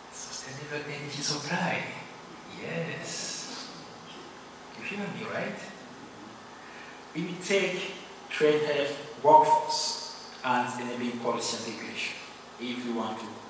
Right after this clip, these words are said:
respond to current pandemics and better prepared for the next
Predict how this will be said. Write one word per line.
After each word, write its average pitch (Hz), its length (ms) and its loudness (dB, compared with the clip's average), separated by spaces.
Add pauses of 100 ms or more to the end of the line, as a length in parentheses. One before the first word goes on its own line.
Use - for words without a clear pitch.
(120)
respond 117 360 -2
to - 60 -6
current 101 260 -4
pandemics - 640 -6
and 104 120 -6
better 110 240 -6
prepared 117 340 -4
for 113 180 -6
the 117 120 -4
next - 460 -4